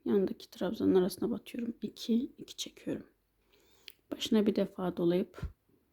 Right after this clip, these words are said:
bir sonraki trabzanın arasına batıp iki, iki çekiyorum. Bir, iki,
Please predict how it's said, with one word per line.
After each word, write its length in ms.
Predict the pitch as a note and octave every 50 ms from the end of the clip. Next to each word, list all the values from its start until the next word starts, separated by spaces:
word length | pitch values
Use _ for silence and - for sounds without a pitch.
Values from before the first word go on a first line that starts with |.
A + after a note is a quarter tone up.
| _ _ -
bir 60 | -
sonraki 380 | A3+ - - F#3+ F3 E3 - -
trabzanın 440 | - - F3 E3 - - F3 D#3+ D#3+
arasına 260 | - - - - -
batıp 240 | G3+ - - - _ _ - _ _
iki, 340 | - - - F#3+ F#3+ G3 - - _ _ _
iki 140 | - - -
çekiyorum. 480 | - - A#3 - - - G#3 - - - _ _ _ _ _ _ _ _ _ _ _ _ _ - - - - _ _ _ - - - - - - - - _ -
Bir, 460 | A3+ A3 A3+ A#3+ A#3+ - - - - _ _ _ _ _ _ -
iki, 500 | A3 G#3 - - - G#3+ G#3+ A3 G#3+